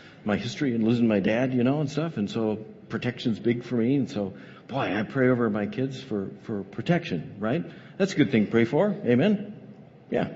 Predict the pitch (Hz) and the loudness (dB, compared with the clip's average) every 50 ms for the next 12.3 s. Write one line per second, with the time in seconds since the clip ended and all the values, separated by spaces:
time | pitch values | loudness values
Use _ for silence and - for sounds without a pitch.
0 | - - 143 165 165 - 214 214 185 123 87 - - - - - - - - - | -4 -2 -2 -2 0 0 0 0 2 2 0 -2 -6 -12 -16 -18 -18 -10 -6 -6
1 | - - - 185 190 190 208 175 - 165 170 165 160 170 165 160 - - 240 247 | -4 -2 0 2 2 2 2 2 2 2 2 4 4 2 0 0 -2 0 2 4
2 | 240 214 190 180 170 - - - - - - - - - - - 156 185 196 196 | 4 6 6 4 2 0 -4 -10 -12 -14 -16 -18 -20 -20 -12 -6 -2 0 4 4
3 | 175 139 139 135 131 131 127 - - 147 - - 147 131 - - 202 202 - - | 4 4 4 4 4 2 2 0 -2 -6 -4 -2 -4 -4 -2 -2 -4 -4 -2 -2
4 | - 117 98 95 - - - - - - - - - - - 170 170 - - 151 | -2 0 0 -2 -4 -6 -12 -16 -16 -18 -18 -20 -10 -2 0 2 2 2 0 -2
5 | 151 - 165 196 214 233 226 208 151 123 160 156 143 135 127 131 139 - - 151 | 0 0 2 2 2 4 4 2 4 4 2 4 4 4 2 2 2 0 0 0
6 | 143 139 - - 220 220 - - 156 156 156 160 160 160 160 156 147 131 123 - | 0 0 -2 -2 -2 -2 0 0 0 2 2 2 0 0 0 2 2 2 2 0
7 | - - 220 208 196 180 190 196 - - - 160 160 185 190 185 185 180 143 131 | -2 0 2 2 2 2 0 -4 -6 -2 -2 2 2 4 4 4 2 2 0 0
8 | 131 147 151 143 160 156 143 - 135 123 120 113 117 - - - - - - - | 2 2 2 4 2 0 0 -2 -6 -8 -10 -10 -14 -16 -18 -20 -20 -20 -20 -20
9 | - - - - - - - - - - - - - - - - - 180 185 135 | -20 -20 -20 -20 -20 -20 -20 -20 -20 -20 -20 -20 -20 -20 -16 0 4 4 6 6
10 | 170 180 - 135 170 208 220 247 247 226 165 160 170 185 180 175 - 185 170 165 | 6 4 4 4 4 4 6 6 6 6 6 4 4 4 4 4 4 4 4 4
11 | 156 151 131 143 131 - - 139 127 - - - - 202 202 202 - - 110 110 | 4 4 4 2 2 2 2 -2 -2 -2 -2 -2 -2 -2 -2 -2 -4 0 2 2
12 | 110 107 - - - | 4 2 0 -2 -10